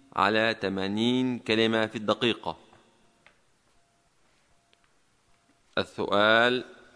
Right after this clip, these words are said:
الثالث: أمامك شخص يجلس على الحاسب، وضح الأمور التي يجب مراعاتها للجلسة الصحيحة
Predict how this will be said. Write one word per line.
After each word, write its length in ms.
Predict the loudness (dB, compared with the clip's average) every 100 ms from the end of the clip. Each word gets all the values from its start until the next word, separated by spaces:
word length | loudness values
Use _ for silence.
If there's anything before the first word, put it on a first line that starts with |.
| -8
الثالث: 500 | -4 2 2 2 -6 -16 -20 _ _ _ -20 _ _ _ _ _ _ _ _ _ _ _ _ 0
أمامك 420 | 2 4 2 -2 -10 -20 -20 _ _ _ _ _
شخص 500 | -4 0 0 -2 -16
يجلس 420 | -4 -2 -2 -2 -4
على 160 | -6
الحاسب، 460 | -6 -2 -2 -2 -10 -20 _ _ _
وضح 720 | 4 4 4 -2 -2 -10 -20 -20 -20 _ _ _ _ _ _ -20 _ _ -4
الأمور 420 | -2 0 2 2
التي 280 | 0 0 -2
يجب 220 | 0 -2
مراعاتها 760 | -2 0 0 0 0 2 0 -6 -20 -20 -20 _ _ _ _ _ _ _ -6
للجلسة 400 | -2 2 0 0
الصحيحة 640 | -10 -8 -8 -2 -2 -4